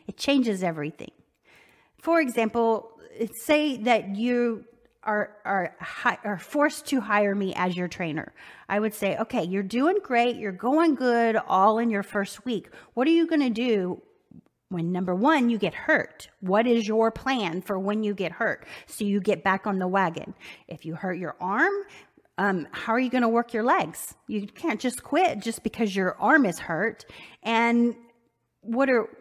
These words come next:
what are you going to do to keep you on track? Maybe you need a different type of exercise. Maybe you need to get on the bicycle for a while. I don't know. You've got to expect it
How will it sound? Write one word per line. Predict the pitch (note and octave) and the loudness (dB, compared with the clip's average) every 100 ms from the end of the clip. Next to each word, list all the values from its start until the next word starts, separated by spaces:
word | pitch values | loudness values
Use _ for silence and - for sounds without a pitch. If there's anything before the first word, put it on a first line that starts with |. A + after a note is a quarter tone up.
| G#3+ - | -14 -12
what | - A#3+ E4 | -2 2 4
are | E4 | 4
you | C#4+ C4+ | 4 2
going | A#3+ A#3+ A#3 | 0 0 -2
to | - | -4
do | F#3 G3+ A3+ F3+ | -4 -2 0 0
to | F3 - G#3 - _ _ - | -4 -4 -4 -4 _ _ -6
keep | C#4 D4 - | -2 -2 -2
you | G#3+ G#3+ | -6 -4
on | - F3+ F3+ | -2 -2 -2
track? | - - D#3+ - - | -6 -4 -4 -6 -10
Maybe | F3 E3+ G3+ | -8 -8 -6
you | A3 | -2
need | A3+ B3 B3+ | -2 0 -2
a | |
different | A3+ C#4 D4 C#4 | 0 0 0 -2
type | D4+ D#4 | -2 0
of | D#4+ | 0
exercise. | F4+ - D4+ - - C#3+ | 0 -2 -10 -8 -10 -8
Maybe | E3+ D#3+ F#3 | -8 -6 -4
you | G#3+ | -2
need | A#3+ B3 | -2 -2
to | |
get | B3+ C#4+ | -2 0
on | D4 | 2
the | D4 | 2
bicycle | D#4 D#4+ A#3 F#3 E3+ | 0 -2 -6 -6 -6
for | - D3 | -4 -6
a | |
while. | D3 C3 - - _ _ _ _ _ _ _ - | -4 -8 -8 -10 _ _ _ _ _ _ _ -12
I | F#3 | -6
don't | G#3 C4 | -2 0
know. | D4+ C#4+ - - _ - - - | 2 0 -4 -18 _ -20 -20 -10
You've | E3+ - | -10 -6
got | E3 D#3+ | -6 -4
to | - | -2
expect | C#4 D#4 - G4+ G4 - | -2 -4 0 0 0 -6
it | C#4+ - | -6 -6